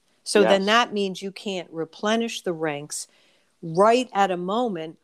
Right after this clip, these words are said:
Speaker 1: when crime is rising. Um, and also there is more aggressiveness toward police whenever they come on the scene that we
Speaker 2: That's
Speaker 1: didn't
Speaker 2: right.
Speaker 1: used to see this, like this
Speaker 2: Yes.
Speaker 1: real aggressiveness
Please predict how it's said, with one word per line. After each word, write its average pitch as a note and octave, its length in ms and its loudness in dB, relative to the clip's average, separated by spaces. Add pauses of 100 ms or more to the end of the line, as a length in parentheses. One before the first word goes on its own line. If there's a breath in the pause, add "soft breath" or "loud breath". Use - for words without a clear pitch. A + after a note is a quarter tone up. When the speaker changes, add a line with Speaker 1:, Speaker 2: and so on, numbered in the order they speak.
Speaker 1:
when F3 380 -6
crime G#3 640 -4
is G#3 300 2
rising. G3 600 -4 (500)
Um, E3+ 540 -2
and G3 140 -2
also G#3 420 0
there F3+ 240 0
is E3+ 160 -6
more F3+ 400 -2
aggressiveness E3+ 880 -4
toward F#3 340 0
police E3 420 -4
whenever E3 360 -4
they D#3+ 160 -2
come E3+ 180 -6
on D#3+ 160 -6
the D#3+ 80 -10
scene A3 600 -4
that D3+ 140 0
we E3+ 120 2
Speaker 2:
That's F#3 80 -4
Speaker 1:
didn't F3+ 180 4
Speaker 2:
right. A2+ 140 0
Speaker 1:
used F3+ 260 0
to D#3+ 80 -6
see D3+ 260 -2
this, - 360 -8
like E3 220 -2
this E3 120 -4
Speaker 2:
Yes. A2+ 240 -2
Speaker 1:
real A3+ 400 4
aggressiveness D#3+ 960 -6